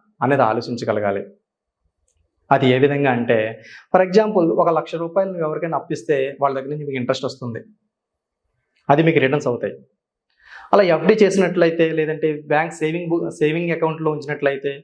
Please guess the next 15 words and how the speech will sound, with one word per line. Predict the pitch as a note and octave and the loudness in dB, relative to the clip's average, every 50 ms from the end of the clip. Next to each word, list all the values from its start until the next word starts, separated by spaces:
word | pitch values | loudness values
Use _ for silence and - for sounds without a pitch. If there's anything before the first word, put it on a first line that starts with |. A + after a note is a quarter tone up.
| _ _ | _ _
రకరకాలుగా | C#3+ C3+ - C#3 C3 B2 - D#3 D#3 D3+ D#3 D#3+ D#3 | 0 0 2 2 0 2 2 0 0 0 -2 -4 -6
ఇన్వెస్ట్‌మెంట్స్ | C3+ C3 C3+ C3+ - - C#3 C3 C3 - | -6 -6 -8 -10 -10 -12 -14 -14 -12 -8
మనకు | C#3 C3+ B2+ B2+ | -8 -6 -6 -4
బోల్డ్ | B2 A#2+ A#2+ A2+ A2 | -4 -4 -4 -4 -6
ఉన్నాయి, | A2+ A#2+ A#2+ A#2 A#2+ | -6 -6 -8 -6 -6
చిట్టీలు | - C3+ B2+ C3 C#3 C3 B2 | -6 -6 -2 0 2 2 2
వేస్తుంటారు, | B2 B2 - B2 A2+ A2+ G#2+ A2+ A2+ A2+ A2+ | 0 -2 -6 -12 -14 -8 -6 -6 -6 -6 -4
రకరకాలుగా | A2+ A#2 A2 - A#2 A2+ A#2+ B2 B2+ B2+ B2+ A#2 | -4 -6 -4 -4 -6 -2 -2 -2 -2 -2 -4 -6
ఉన్నాయి. | A2 G#2+ G#2 G2 F#3+ - _ _ _ _ _ _ _ _ _ _ _ _ _ _ _ _ _ _ _ _ _ _ _ _ _ - _ _ _ _ _ _ _ _ _ _ _ _ _ _ | -8 -10 -12 -16 -18 -18 _ _ _ _ _ _ _ _ _ _ _ _ _ _ _ _ _ _ _ _ _ _ _ _ _ -20 _ _ _ _ _ _ _ _ _ _ _ _ _ _
అటువంటప్పుడు | - F3+ A3 G#3+ G#3 G3 G#3 G3 G3 G3 C#4+ C4+ G#3 E3 E3 F3 F#3+ G#3 G#3+ - - - - - _ _ _ - | 2 4 4 4 4 4 2 2 2 2 2 2 4 2 2 0 -2 -4 -6 -10 -14 -20 -20 -20 _ _ _ 0
మనం | D3+ E3+ G#3 A#3+ C4 C4 C#4 - - - - - - - | 2 2 2 2 2 0 -2 -6 -10 -12 -14 -18 -14 -2
గమనించాల్సింది | D3 D3+ D#3+ F3 F#3+ G3 G3 F#3+ G3 F#3+ F3+ - F#3 E3+ E3 D3+ | 0 0 2 2 2 0 2 2 2 2 2 -2 -4 -6 -4 -4
ఏంటి? | C#3+ C3+ B2 - A#2+ A2+ A2+ A2+ A2+ B2 _ _ _ _ _ _ _ _ _ _ _ _ _ _ _ _ - | -4 -6 -6 -6 -6 -6 -8 -10 -14 -20 _ _ _ _ _ _ _ _ _ _ _ _ _ _ _ _ 2
మనం | A#2+ B2+ D3+ G3 A#3+ C4 D4+ - - - - - - | 4 4 4 4 2 0 -2 -2 -4 -6 -4 0 0
ఎక్కడైనా | B2+ B2 B2+ - F3 F#3 F#3 F#3+ F#3+ F#3+ F#3+ | 0 2 4 4 4 4 2 0 0 0 0